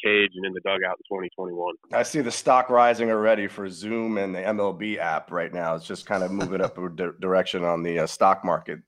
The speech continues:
Speaker 2: Pete's plugging them away. One of the biggest things that I think, <laughs> uh, Pete can talk about is the lack of fans last year. And how did that affect you, not having actual fans and only seeing the cardboard cutouts that were out there at Citi Field?
Speaker 1: I mean, granted,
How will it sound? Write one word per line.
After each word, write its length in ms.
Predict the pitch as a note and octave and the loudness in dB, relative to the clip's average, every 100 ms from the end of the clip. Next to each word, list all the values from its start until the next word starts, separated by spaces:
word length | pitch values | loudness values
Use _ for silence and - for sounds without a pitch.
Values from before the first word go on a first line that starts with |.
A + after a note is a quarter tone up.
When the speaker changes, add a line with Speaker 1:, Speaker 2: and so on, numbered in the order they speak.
| - | -8
Speaker 2:
Pete's 220 | A2+ F#2+ | -8 -4
plugging 320 | - G#2+ G2+ | 2 2 4
them 100 | F#2+ | 0
away. 380 | F#2 G2 F#2+ E2+ - - - | 2 4 4 2 -4 -18 -20
One 300 | - G2+ C3 | -4 4 6
of 80 | C3+ | 6
the 80 | A#2 | 4
biggest 340 | G#2 A#2 A2 | 4 2 0
things 240 | - A2+ G2+ | 0 -2 4
that 160 | G#2+ G#2 | 4 4
I 60 | |
think, 300 | G2+ G#2 F#2 _ | 2 -4 -6 _
<laughs> 140 | - - - - | -20 -20 -12 -2
uh, 200 | G#2 - - | 0 0 -2
Pete 220 | - B2 | -2 0
can 400 | - G#2+ G2+ - | 2 0 0 -4
talk 280 | - A2+ A2 | 4 4 6
about 420 | G#2 G#2+ G2+ G#2 | 4 6 6 6
is 380 | G#2 G2 F#2+ - - - | 2 0 -2 -10 -16 -2
the 140 | G2+ | 0
lack 320 | F#2+ G2+ A#2 G#2 | 4 4 2 -2
of 100 | - | -2
fans 560 | - A2 G#2 D2+ - _ | 2 4 2 -2 -10 _
last 400 | F2 E2 D#2 - | 0 0 -2 -4
year. 240 | F2 F2 | -4 -2
And 140 | E2 E2 | -2 -6
how 240 | - B2+ | -2 0
did 120 | D#3 B2 | 2 4
that 120 | A#2 | 4
affect 420 | - A2+ A#2 - | 4 0 0 -2
you, 280 | F#2 E2+ E2 | -6 -6 -4
not 220 | F2 F#2+ | 0 2
having 320 | G2 G2 G2 - | 2 2 0 0
actual 340 | G#2 A#2 G#2+ F2+ | 2 2 -2 -4
fans 300 | F#2 F2 F2+ | -2 -2 -4
and 160 | F2+ - | -8 -4
only 220 | G#2+ G#2+ | -2 -2
seeing 300 | G2 G#2 F#2+ | -4 -6 -6
the 80 | F2+ | -4
cardboard 440 | - G#2 F#2 F#2 | 2 2 2 -4
cutouts 440 | - A#2+ F#2+ E2 - _ _ - | 2 4 4 2 -6 _ _ 0
that 100 | F#2+ | 4
were 120 | F2+ | 4
out 200 | E2+ E2+ | 2 0
there 140 | D#2+ | -2
at 100 | D2 | -4
Citi 240 | - D#2+ D#2+ | -6 -10 -8
Field? 300 | E2+ D2 - - | -8 -10 -10 -4
Speaker 1:
I 60 | |
mean, 120 | C3+ C3+ | -2 2
granted, 360 | B2 C3+ G#3+ | 2 4 2